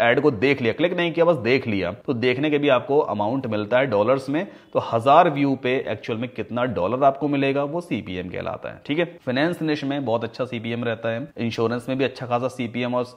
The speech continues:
सीपीसी वगैरह है। इसी में और भी कई सारे माइक्रो निश आइडियाज हैं, जैसे सेविंग मनी फॉर रिटायरमेंट हो गया, मनी मैनेजमेंट for entrepreneurs वगैरह हो गया। ठीक है, तो ये भी माइक्रो निश आइडियाज हैं। ट्रैवल निश, अगर आप ट्रैवलिंग वगैरह में इंटरेस्ट रखते हो तो भाई यहाँ पे कई सारे आइडिया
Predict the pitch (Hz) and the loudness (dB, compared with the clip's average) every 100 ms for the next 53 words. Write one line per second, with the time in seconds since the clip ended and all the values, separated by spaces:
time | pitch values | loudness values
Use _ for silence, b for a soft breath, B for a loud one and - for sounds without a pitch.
0 | - 113 110 107 117 123 117 123 120 113 | 0 2 2 0 -6 -6 -4 0 2 4
1 | 117 143 - 143 147 175 180 160 143 156 | 2 0 -6 -4 -2 0 0 4 4 4
2 | 160 151 151 160 156 135 139 139 147 - | 4 2 2 0 2 0 0 -4 -4 0
3 | 117 120 127 127 135 139 127 139 131 120 | 0 2 6 6 4 -2 -6 -6 -4 -2
4 | 139 127 123 127 131 110 113 113 131 131 | 0 0 0 2 2 4 4 2 0 -2
5 | 127 123 135 - 117 123 147 131 120 123 | -2 -2 -2 -2 0 4 4 2 0 0
6 | 131 135 147 101 107 107 101 101 101 98 | -2 -2 -2 -2 -2 -2 -2 -4 -4 -4
7 | 90 90 87 85 82 - - - 135 240 | -4 -2 -4 -6 -10 -12 -12 -8 -4 -4
8 | 123 104 120 107 107 123 120 104 113 117 | -2 -4 -2 -2 -4 -6 -4 -2 0 2
9 | 117 131 160 143 139 156 170 165 165 147 | 0 -2 -2 8 8 8 4 2 2 4
10 | 143 131 117 123 143 135 135 135 123 127 | 2 4 4 4 2 2 2 0 -2 -2
11 | 127 120 127 123 117 117 107 101 117 120 | -2 -6 -2 -2 0 -2 -2 -4 -4 -4
12 | 110 113 120 120 110 107 | -4 -4 0 2 2 2